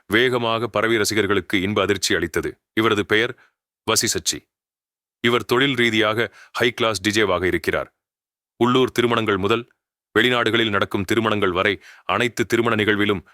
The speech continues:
டி ஜேவாக இருந்திருக்கிறார். பல தொகுப்பாளர்கள் இருந்தாலும், பிரியங்கா எப்படி ஒரு நட்சத்திர தொகுப்பாளராக இருக்கிறாரோ, அதேபோல வசியும் டி ஜே குழுக்களில் ஒரு ஸ்டாராக விளங்குவதாக கூறப்படுகிறது. வசி சச்சியின் Instagram பக்கத்தில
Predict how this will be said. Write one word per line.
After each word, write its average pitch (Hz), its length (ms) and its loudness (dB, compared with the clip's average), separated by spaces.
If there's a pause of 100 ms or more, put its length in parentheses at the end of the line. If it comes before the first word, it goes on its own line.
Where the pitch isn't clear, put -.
(100)
டி 107 100 0
ஜேவாக 98 380 2
இருந்திருக்கிறார். 87 580 -4 (720)
பல 110 180 0
தொகுப்பாளர்கள் 107 640 0
இருந்தாலும், 98 480 0 (840)
பிரியங்கா 113 420 2 (220)
எப்படி 113 300 0
ஒரு 101 180 2
நட்சத்திர 104 400 0
தொகுப்பாளராக 92 680 0
இருக்கிறாரோ, 85 460 -2 (600)
அதேபோல 110 360 2
வசியும் 95 440 0 (240)
டி 113 100 0
ஜே 117 140 2
குழுக்களில் 95 540 0 (340)
ஒரு 107 140 2
ஸ்டாராக 104 520 0
விளங்குவதாக 95 520 0
கூறப்படுகிறது. 82 720 -4 (680)
வசி 120 340 0
சச்சியின் 107 360 0
Instagram 101 460 0
பக்கத்தில 90 520 -2